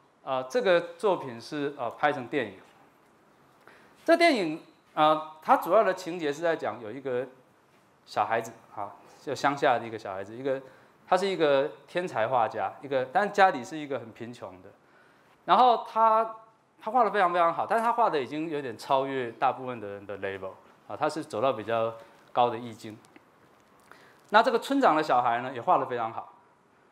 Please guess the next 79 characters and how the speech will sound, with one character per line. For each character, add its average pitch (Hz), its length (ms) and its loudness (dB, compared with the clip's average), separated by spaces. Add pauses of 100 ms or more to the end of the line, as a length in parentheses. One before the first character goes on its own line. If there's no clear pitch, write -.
(260)
那 180 140 6
这 196 80 -2
个 180 180 4 (220)
美 147 160 -4
术 233 80 2
老 139 180 4
师 170 200 -8
呢， 151 280 -2 (140)
看 202 160 -2
得 165 80 0
出 165 160 -2
来 143 80 4
这 143 100 -2
个 147 80 -4
小 120 140 -4
孩 113 80 -4
子 110 100 -14
的 107 80 -12
天 110 280 -12
分， 113 120 -8
所 170 140 -4
以 156 120 -4
一 160 60 -10
定 190 140 -6
要 180 120 6
让 170 160 0
这 156 100 -6
个 139 240 -2 (720)
家 175 140 8
里 165 100 2
比 117 80 -8
较 156 120 0
穷 117 220 -8
的 120 80 -8
小 107 240 -8
孩 101 240 -8 (240)
代 143 160 4
表 104 180 -6
学 107 160 -12
校 123 140 -2
去 123 80 -8
参 110 220 -12
加 110 160 -4
这 104 100 -12
个 98 120 -14 (220)
比 95 120 -20
赛。 107 180 -8 (840)
可 175 80 2
是 226 100 4
问 285 140 4
题 208 80 2
是， 226 100 -4
其 233 180 -4
他 277 160 6
所 277 140 4
有 254 80 6
的 202 60 6
老 131 120 4
师 160 160 -6
都 175 200 0
认 170 240 -4
为 113 180 -8 (300)
那 165 180 -2
个 147 100 -2
乡 147 240 0
长 113 240 -2
的， 104 220 -8 (100)
呃， 123 60 -6
村 190 220 -2
长 139 100 2
和 131 80 2
乡 143 180 -2
长 117 120 -4
的 110 60 -6
小 98 180 -8
孩 90 100 -10
比 95 120 -14
较 104 100 -2
好。 - 180 -14